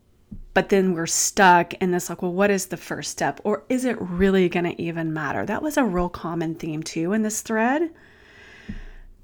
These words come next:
Having a hard time with that first step. And sometimes it's when you're going through a big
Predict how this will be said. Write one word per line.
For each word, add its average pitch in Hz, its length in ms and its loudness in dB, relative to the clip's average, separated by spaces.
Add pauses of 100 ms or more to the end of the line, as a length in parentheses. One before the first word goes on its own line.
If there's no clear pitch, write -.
Having 262 300 2
a 226 60 4
hard 208 180 0
time 180 260 -2
with 165 100 -4
that - 200 -4
first 160 240 -4
step. - 380 -4 (920)
And 254 320 0 (540)
sometimes 440 760 -4
it's - 640 -6 (580)
when 226 180 4
you're 226 120 6
going 190 340 2
through 220 180 -2
a 202 40 2
big 190 320 0